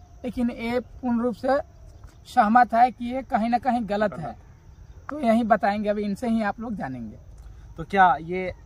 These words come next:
Speaker 2: ऐप को लेकर, ये ऐप आप डाउनलोड कीजिएगा अब? अब तो
Speaker 1: नहीं।
Speaker 2: आपको समझ में आ गया
Speaker 1: हाँ,
Speaker 2: होगा।
Speaker 1: समझ में आ गया।
Speaker 2: पहले
Speaker 1: नहीं।
Speaker 2: आप ही सोच रहे थे कि ये ऐप बहुत बढ़िया है, नहीं?
Speaker 1: हम्म।
Speaker 2: आ, आप डाउनलोड भी करने जा रहे थे,
Speaker 1: हाँ,
Speaker 2: लेकिन
Speaker 1: हाँ।
Speaker 2: अब नहीं कीजिएगा।
Speaker 1: नहीं।
Speaker 2: इनको भी जानकारी हो गया,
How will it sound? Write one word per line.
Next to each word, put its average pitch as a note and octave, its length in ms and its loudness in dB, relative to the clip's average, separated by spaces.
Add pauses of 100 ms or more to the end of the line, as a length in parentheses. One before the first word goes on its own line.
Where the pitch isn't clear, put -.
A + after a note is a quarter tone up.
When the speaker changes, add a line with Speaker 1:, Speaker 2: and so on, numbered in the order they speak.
Speaker 2:
ऐप F#3+ 180 -2
को G3+ 80 -6
लेकर, G3 320 -4
ये G#3 260 -2
ऐप G#3 280 2
आप F#3+ 180 0
डाउनलोड G3 280 -4
कीजिएगा F3 380 -6
अब? A#2+ 140 -6
अब - 20 -18
तो - 500 -8
Speaker 1:
नहीं। C#4 240 4
Speaker 2:
आपको G3 180 2
समझ F#3+ 280 -2
में G3 140 -2
आ G3 100 2
गया A3+ 120 4
Speaker 1:
हाँ, F#3 80 8
Speaker 2:
होगा। F3 200 0
Speaker 1:
समझ F3+ 160 -4
में D#3+ 140 -8
आ C3+ 80 -4
गया। A2 200 -14 (380)
Speaker 2:
पहले F3 180 4
Speaker 1:
नहीं। G#3 100 2
Speaker 2:
आप F#3 200 8
ही G#3+ 60 -2
सोच G#3 220 -6
रहे G#3 200 -4
थे G#3 60 -6
कि G3+ 80 -6
ये G3 120 -2
ऐप G3 120 0
बहुत F#3 320 -2
बढ़िया E3+ 340 -2
है, D3 80 -2
नहीं? F#3 320 -2
Speaker 1:
हम्म। C#3+ 280 -10 (640)
Speaker 2:
आ, C3 40 -4
आप D#3 280 2
डाउनलोड A#3 340 6
भी A#3+ 100 -2
करने G#3 300 0
जा E3+ 120 4
रहे C#3 200 -4
थे, C3 160 -18
Speaker 1:
हाँ, C3+ 340 -8
Speaker 2:
लेकिन D3+ 160 -8 (100)
Speaker 1:
हाँ। G3+ 40 8
Speaker 2:
अब G#3+ 300 0
नहीं G3+ 160 0
कीजिएगा। F3+ 440 -2
Speaker 1:
नहीं। C3 180 -6 (600)
Speaker 2:
इनको A3 300 2
भी B3+ 100 0
जानकारी G#3+ 420 2
हो F#3 160 0
गया, C3+ 300 -10